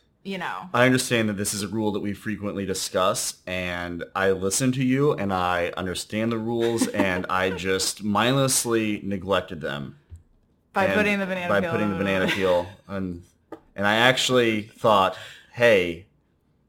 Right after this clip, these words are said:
Speaker 2: life is kinda like Mario Kart."
Speaker 1: <laughs>
Speaker 2: Let's go for it. <laughs>
Speaker 1: But even
Speaker 2: Which
Speaker 1: though
Speaker 2: is,
Speaker 1: you knew
Speaker 2: even though I
Speaker 1: that
Speaker 2: knew.
Speaker 1: that was a line that you were
Speaker 2: I knew
Speaker 1: crossing.
Speaker 2: that was a line that I was crossing.
Speaker 1: Damn.
Speaker 2: Yeah.
Speaker 1: Then at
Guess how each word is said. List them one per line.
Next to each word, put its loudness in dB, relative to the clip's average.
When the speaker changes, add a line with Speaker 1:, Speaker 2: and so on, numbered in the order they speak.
Speaker 2:
life 4
is -2
kinda -2
like 0
Mario 0
Kart." -6
Speaker 1:
<laughs> -6
Speaker 2:
Let's -4
go 6
for 0
it. -2
<laughs> 2
Speaker 1:
But -2
even 8
Speaker 2:
Which 8
Speaker 1:
though 12
Speaker 2:
is, 6
Speaker 1:
you 4
knew 6
Speaker 2:
even 6
though 10
I 8
Speaker 1:
that 6
Speaker 2:
knew. 2
Speaker 1:
that 10
was 2
a 6
line 4
that -2
you 2
were 2
Speaker 2:
I 0
knew 0
Speaker 1:
crossing. 6
Speaker 2:
that -
was 2
a 2
line 0
that -6
I 0
was -4
crossing. -2
Speaker 1:
Damn. 0
Speaker 2:
Yeah. 0
Speaker 1:
Then 0
at -4